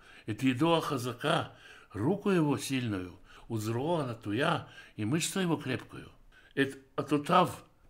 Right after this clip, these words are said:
и знамения Его, «Вэт маасав», и дела Его, «Ашер аса бетох Мицраим», который Он сделал в Египте, «Лефаро мелех Мицраим», фараону, царю египетскому,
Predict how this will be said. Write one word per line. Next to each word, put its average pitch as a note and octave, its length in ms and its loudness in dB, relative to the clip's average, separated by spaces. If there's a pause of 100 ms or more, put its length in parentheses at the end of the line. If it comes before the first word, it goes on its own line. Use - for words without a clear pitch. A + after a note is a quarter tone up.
(140)
и G2+ 160 -8
знамения C#3 640 0
Его, G2+ 300 0
«Вэт C3+ 340 0
маасав», C#3+ 720 2 (380)
и A2 240 -4
дела A2+ 400 2
Его, C3 400 0 (300)
«Ашер C#3+ 340 2
аса F#3 500 2
бетох D#3+ 380 -2
Мицраим», C3+ 720 -2 (320)
который C3 320 -2
Он B2+ 80 -2
сделал C3+ 640 0
в G2 80 -14
Египте, A2+ 640 -6 (280)
«Лефаро C#3+ 600 6
мелех D3+ 300 4
Мицраим», G#2+ 520 -4 (460)
фараону, C#3 800 2
царю A#2 240 -4
египетскому, G2+ 800 -6